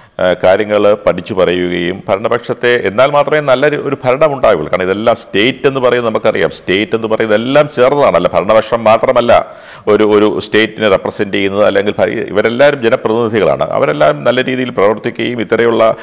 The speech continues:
ഇത്തര-, ഉള്ള, ഇത്ര-, ഇത്തരത്തിൽ, ഏ, ഈ ആളുകളെ, ഏ, പിൻ പോയിന്റ് ചെയ്യുകയും ചൂണ്ടിക്കാണിക്കുകയും അതുവഴി നല്ല രീതിയിൽ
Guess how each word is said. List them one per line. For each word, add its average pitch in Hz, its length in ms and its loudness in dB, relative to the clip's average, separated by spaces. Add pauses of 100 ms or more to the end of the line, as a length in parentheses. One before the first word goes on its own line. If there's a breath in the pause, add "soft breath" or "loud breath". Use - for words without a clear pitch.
(140 loud breath)
ഇത്തര-, 117 680 2
ഉള്ള, 110 180 4
ഇത്ര-, 107 420 0
ഇത്തരത്തിൽ, 110 500 0
ഏ, 98 240 4
ഈ 101 360 0
ആളുകളെ, 104 560 4 (280 loud breath)
ഏ, 101 220 4 (240)
പിൻ 104 240 -2
പോയിന്റ് 113 340 2
ചെയ്യുകയും 104 540 -2
ചൂണ്ടിക്കാണിക്കുകയും 107 880 0
അതുവഴി 160 580 2
നല്ല 131 240 -2
രീതിയിൽ 135 320 -2